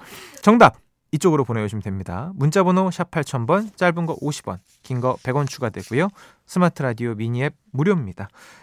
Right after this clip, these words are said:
정답 기다리면서 노래 듣고 올게요. 노래는, 어, 이분의 노래입니다.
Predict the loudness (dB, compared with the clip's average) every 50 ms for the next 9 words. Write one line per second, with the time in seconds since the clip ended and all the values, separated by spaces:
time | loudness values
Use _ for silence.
0 | _ _ _ _ _ _ -4 0 2 2 2 2 2 2 4 4 4 4 2 2
1 | 2 0 0 0 0 0 2 0 0 0 0 -2 -4 -4 -2 -2 -4 -4 _ -6
2 | -2 0 2 2 2 2 0 -4 _ _ -20 -12 -8 -6 -6 -4 -4 -4 -2 0
3 | 0 0 -2 -4 -10 _ _ _ _ _ _ _ -12 -10 -8 -2 0 2 2 4
4 | 4 4 2 2 0 -4 -4 -6 -8 -8 -8 -10 -10